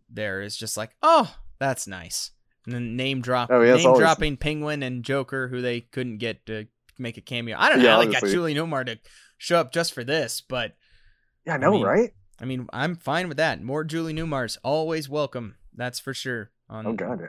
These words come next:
Speaker 1: can't have,
Speaker 2: But
Speaker 1: can't have enough Julie Newmars. That, that was nice to see. I enjoyed that.
Speaker 2: But I
Speaker 1: Um,
Speaker 2: will say, I th-, I th-, I think the funniest moment, hands down,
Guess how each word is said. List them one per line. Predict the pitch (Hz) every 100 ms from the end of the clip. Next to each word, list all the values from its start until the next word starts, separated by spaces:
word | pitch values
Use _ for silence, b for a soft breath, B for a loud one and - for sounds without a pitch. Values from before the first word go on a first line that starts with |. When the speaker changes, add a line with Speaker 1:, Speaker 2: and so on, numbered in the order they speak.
| - _
Speaker 1:
can't | 135 135
have, | 131
Speaker 2:
But | 127 123
Speaker 1:
can't | 135
have | 131
enough | 123 120 -
Julie | 113 113 107
Newmars. | 104 87 101
That, | 123 131
that | 156 180
was | 123
nice | 107 95 -
to | -
see. | - 90
I | 90
enjoyed | 107 95 101 87
that. | 95 - _ _ _ _ _ _ _ _ _ _
Speaker 2:
But | 139 160 127
I |
Speaker 1:
Um, | 131
Speaker 2:
will | 151 190
say, | 143 120
I | 113
th-, | -
I | - - -
th-, | 165 -
I |
think | - 139
the | 123
funniest | - 127 131 113
moment, | 120 113 101
hands | 101 107 101
down, | 101 98 95 90 92